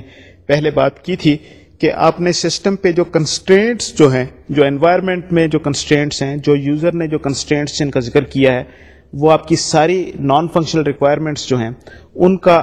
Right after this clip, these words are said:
آپ نے خیال رکھنا ہے۔ تو سب سے پہلے آپ نے ان ریکوائرمنٹس کو آپ نے ایکسٹریکٹ کرنا ہے ڈاکومنٹس کے بیچ میں سے، آپ نے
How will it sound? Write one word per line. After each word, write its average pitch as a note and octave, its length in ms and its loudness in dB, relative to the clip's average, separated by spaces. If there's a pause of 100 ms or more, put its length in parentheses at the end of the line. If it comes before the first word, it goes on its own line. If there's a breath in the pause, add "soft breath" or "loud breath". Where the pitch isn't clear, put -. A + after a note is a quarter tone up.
آپ - 220 -2
نے D3 80 0
خیال B2 240 0
رکھنا G#2 280 -4
ہے۔ F2+ 60 -8 (520 loud breath)
تو E3+ 360 8
سب - 200 -6
سے G#3 100 2
پہلے F3+ 340 4
آپ D3+ 260 -2
نے E3 200 -2
ان E3 180 -2
ریکوائرمنٹس E3 680 0
کو D3+ 520 0
آپ C#3 220 -2
نے D3 160 -2 (320)
ایکسٹریکٹ - 500 0
کرنا E3+ 320 2
ہے D#3+ 120 -2
ڈاکومنٹس D3+ 480 -2
کے D3+ 80 0
بیچ C#3 200 -2
میں D#3 100 -2
سے، D3 240 -2
آپ C3 220 -4
نے C#3 260 -4